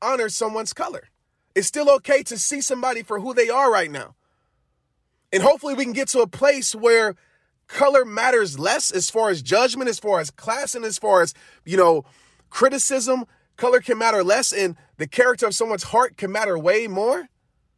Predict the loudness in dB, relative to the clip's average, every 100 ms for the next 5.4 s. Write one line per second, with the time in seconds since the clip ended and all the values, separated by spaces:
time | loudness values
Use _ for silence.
0 | _ _ _ 2 6 6 4 2 0 4
1 | 4 4 2 0 -2 -2 0 0 -4 -4
2 | -4 -2 -2 -2 -4 -4 -2 -4 -4 _
3 | _ _ _ _ _ _ _ _ _ _
4 | _ _ _ -2 0 0 2 2 2 0
5 | 0 2 2 2